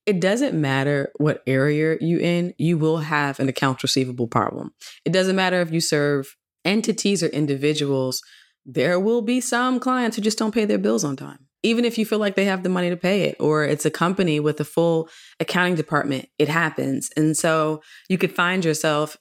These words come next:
in a cash flow problem, even if you're in what people consider a high revenue, high income field. And so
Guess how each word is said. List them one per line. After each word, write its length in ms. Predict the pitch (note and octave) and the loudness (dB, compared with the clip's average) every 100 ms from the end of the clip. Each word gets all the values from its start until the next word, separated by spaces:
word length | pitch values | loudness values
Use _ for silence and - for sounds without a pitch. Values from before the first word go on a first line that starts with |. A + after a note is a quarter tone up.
| _ | _
in 120 | D3 | -2
a 40 | D3 | 0
cash 320 | D#3 D#3+ - | 0 -2 0
flow 200 | D3 C#3 | -2 -2
problem, 640 | D3 C#3+ C3+ C3+ C3+ C3+ - | 0 0 0 -2 -4 -8 -2
even 260 | G3 F#3 E3+ | 2 4 2
if 160 | D#3+ | 2
you're 120 | D#3+ D#3 | 0 0
in 560 | D3 D3 C#3+ C#3+ C#3+ _ | 0 2 0 -2 -4 _
what 180 | D3 - | -2 0
people 220 | D3+ C#3 | 0 0
consider 420 | - C#3+ C#3+ C#3+ | -2 0 0 0
a 60 | C#3 | -2
high 380 | - D#3 D#3 C#3+ | -2 0 0 2
revenue, 500 | C#3 C#3 C#3 C3+ C3 | 0 0 0 0 0
high 280 | C3+ C#3 C#3 | 0 0 0
income 400 | C3+ C3 B2+ B2+ | -2 -2 -4 -2
field. 440 | C#3+ C3+ A#2+ - | 0 0 0 0
And 180 | C#3+ C#3+ | 0 2
so 400 | E3 D#3 D3+ | 0 0 0